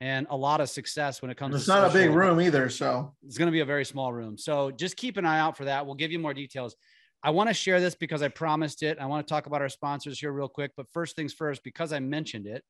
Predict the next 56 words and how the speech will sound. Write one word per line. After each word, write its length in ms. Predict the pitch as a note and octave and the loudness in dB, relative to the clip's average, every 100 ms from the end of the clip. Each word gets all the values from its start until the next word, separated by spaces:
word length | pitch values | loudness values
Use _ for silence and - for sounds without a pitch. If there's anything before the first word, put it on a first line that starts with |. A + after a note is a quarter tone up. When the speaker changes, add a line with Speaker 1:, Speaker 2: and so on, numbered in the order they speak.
| _ _ _ _ A#2+ | _ _ _ _ -8
Speaker 1:
um, 400 | A#2+ A#2+ B2 B2 - _ _ | -6 -6 -6 -8 -14 _ _
I'm 180 | B2 D3 | -8 -6
gonna 180 | E3 C#3+ | -4 -6
share. 720 | - - - C3 A2+ A2 B2 C3 | -6 -10 -6 -4 -2 -2 -4 -6
Give 160 | D3 C#3+ | -10 -4
me 120 | F3 | -4
sharing 460 | C3 - C#3+ B2+ A2+ | -4 -4 -4 -2 -4
options, 460 | G#2+ - A2 G#2 | -8 -10 -12 -12
Tristan. 580 | - A2+ - B2 D3 D#3 _ _ _ _ _ | -12 -14 -12 -12 -12 -14 _ _ _ _ _
Speaker 2:
Uh, 40 | - | -2
Speaker 1:
So 60 | |
I'm 60 | F3+ | 4
Speaker 2:
you're, 160 | A#3 A#3 | 6 6
Speaker 1:
gonna 120 | E3 | 6
Speaker 2:
you're 120 | G#3+ | 4
Speaker 1:
share 80 | G3+ | 6
Speaker 2:
host. 500 | B3+ G#3 - - - _ _ _ _ _ _ _ - | 8 6 4 -6 -12 _ _ _ _ _ _ _ -8
Speaker 1:
All 100 | A#2 | -4
right. 280 | A2+ C3 - - - _ _ | -2 -4 -6 -14 -20 _ _
Speaker 2:
I 40 | |
made 240 | C#3+ F3 E3+ | 0 2 4
you 120 | D3 | 4
host. 380 | D3+ C3 F#2+ - - _ _ - | 4 2 0 -10 -20 _ _ -18
Speaker 1:
All 60 | G#2 | -14
right. 320 | G2+ A#2+ C#3+ | -12 -12 -12
Well, 180 | G2+ G#2 | -16 -16
then 200 | G2+ G#2 | -14 -12
let 120 | A2+ | -12
me 100 | C3+ | -12
do 220 | A#2 A2 | -10 -8
this 200 | A2 A2+ | -8 -8
here. 200 | - B2 | -8 -4
I'm 60 | C3+ | -2
gonna 120 | C#3+ | -2
share 300 | B2+ - D3 | -2 2 2
a 40 | B2+ | 2
Q 280 | - E3 | 2 4
R 160 | D3+ D#3+ | 6 6
code 320 | - C3+ B2+ | 4 0 0
that 40 | C3 | -2
you 120 | B2+ | -2
guys 240 | C3 B2+ | -2 -2
can 220 | - B2+ | -4 -8
grab. 520 | G2+ B2 C3+ A#2+ A2+ A2 | -4 0 2 2 0 -4
So 260 | - B2+ | -4 -4
just, 160 | B2 C#3+ | -2 0
I'm 40 | D3+ | 0
gonna 100 | D#3 | 2
put 160 | F#3+ | 0
this 180 | A3 - | 0 2
up 160 | F#3+ F3+ | 2 2
here 100 | E3+ | -2
for 160 | E3 | -2
just 240 | C#3+ E3+ - | -6 -6 -4
a 40 | |
second, 480 | - F3+ - D#3+ | 0 0 2 0